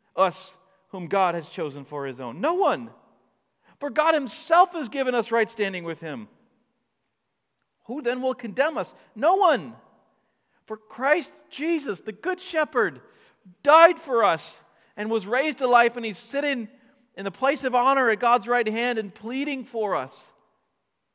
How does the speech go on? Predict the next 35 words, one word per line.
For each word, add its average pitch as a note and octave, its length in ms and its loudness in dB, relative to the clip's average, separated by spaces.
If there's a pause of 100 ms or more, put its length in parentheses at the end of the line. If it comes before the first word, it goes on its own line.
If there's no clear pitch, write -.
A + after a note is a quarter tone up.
(1400)
So C#3+ 100 -18
can B2+ 140 -16
anything D4+ 420 -12
ever E4+ 160 -12
separate D#4 420 -16
us - 240 -18 (340)
from D#3 140 -16
Christ's A3 320 -10
love? A#3+ 260 -12 (2500)
Does A#2 120 -20
it B2+ 40 -16
mean F#3 140 -8
he A#3+ 80 -6
no A#3 140 -4
longer A3 280 -4
loves A3+ 300 -2
us - 340 -8 (240)
if - 60 -20
we E3+ 80 -12
never G#3+ 260 -2
have F3+ 120 -4
trouble G#3 380 -6
or A#3 120 0
calamity? A#3+ 600 -8 (680)
If F3 100 -18
we G3+ 100 -6
have G#3 100 -8
trouble A3 240 -4
or G#3+ 60 -2
calamity, A3+ 380 -8 (240)
uh, C3+ 120 -8
or, G3 260 -2
or G3+ 180 0
we're E3 100 -2
persecuted, C4 680 -6